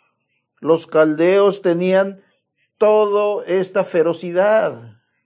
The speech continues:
El Señor los levantó, pero también en su momento los desapareció como si fueran nada. Ellos, los babilonios, y el resto del mundo con ellos,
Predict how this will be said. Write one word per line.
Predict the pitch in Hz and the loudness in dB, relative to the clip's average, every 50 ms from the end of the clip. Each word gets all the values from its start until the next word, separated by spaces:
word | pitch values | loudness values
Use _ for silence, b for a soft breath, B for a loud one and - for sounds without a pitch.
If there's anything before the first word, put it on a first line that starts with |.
| _ _ _ _ _ _ _ _ _ _ _ _ _ _ _ _ _ _ _ _ _ _ _ - | _ _ _ _ _ _ _ _ _ _ _ _ _ _ _ _ _ _ _ _ _ _ _ -10
El | - 156 160 | -8 -8 -8
Señor | 156 - 156 147 151 147 147 147 151 151 160 175 180 196 | -8 -8 -10 -8 -8 -6 -6 -4 -4 -2 -4 -4 -6 -6
los | 180 175 170 170 | -8 -8 -6 -6
levantó, | 165 165 160 165 208 160 160 160 - 196 214 208 | -6 -4 -2 -2 -2 -4 -4 -6 -6 -6 -6 -4
pero | - 190 175 170 | -4 -6 -6 -4
también | 170 151 147 139 143 151 165 180 180 180 170 160 160 170 185 202 _ _ _ _ _ _ _ _ | -4 -6 -6 -4 -6 -4 -2 -2 0 -2 -2 -4 -6 -12 -14 -16 _ _ _ _ _ _ _ _
en | - 165 160 | -10 -10 -10
su | - - 165 | -8 -8 -8
momento | 151 151 147 147 156 180 208 202 185 170 - - 160 165 165 165 _ _ _ _ _ | -6 -4 -4 -2 -2 -2 -2 -4 -6 -8 -2 0 0 0 0 -4 _ _ _ _ _
los | - 135 147 143 143 | -4 -2 -2 -2 -2
desapareció | 147 135 - 147 139 - 139 139 139 135 135 - - 170 180 175 175 170 165 165 165 _ _ _ _ _ _ _ _ | -6 -4 -4 -4 -2 -2 0 -2 -2 -4 -6 -8 -10 -4 -2 0 0 0 -2 -4 -8 _ _ _ _ _ _ _ _
como | - 165 160 151 147 135 | -8 -6 -4 -4 -6 -6
si | 135 - 135 | -6 -10 -12
fueran | 120 - 156 151 151 156 143 139 143 139 139 - _ _ _ _ | -10 -4 0 0 0 0 0 -4 -6 -12 -16 -18 _ _ _ _
nada. | - - 123 127 131 120 107 90 90 92 - _ _ _ _ _ _ _ _ _ _ _ _ _ _ _ _ _ _ _ _ _ _ _ _ _ _ | -16 -12 -8 -6 -6 -6 -6 -8 -12 -18 -20 _ _ _ _ _ _ _ _ _ _ _ _ _ _ _ _ _ _ _ _ _ _ _ _ _ _
Ellos, | - - 135 143 156 151 151 147 185 202 196 | -10 -4 -2 0 0 0 0 0 -2 -4 -2
los | 185 131 113 | -6 -6 -2
babilonios, | 135 127 123 135 127 120 123 131 135 135 147 180 226 226 214 - - - - - - _ _ _ _ _ _ _ _ _ _ _ _ _ _ _ _ _ _ | -2 -2 -2 -2 -2 -2 -2 -2 -2 -2 -6 -8 -8 -10 -10 -14 -18 -20 -20 -20 -20 _ _ _ _ _ _ _ _ _ _ _ _ _ _ _ _ _ _
y | - 160 147 | -10 -4 -2
el | 143 135 127 | -2 0 0
resto | 131 135 135 131 - - 170 | -2 -2 -4 -4 -2 -2 0
del | 175 170 160 | 0 0 0
mundo | 165 170 165 196 226 240 226 220 208 202 190 196 - | -2 -2 -2 -2 -2 -2 -2 -2 -2 -2 -2 -2 -2
con | 190 165 165 165 | -2 -2 -2 0
ellos, | 196 220 214 208 202 202 208 233 226 - - | -2 0 -2 -2 -2 0 0 -2 -2 -4 -16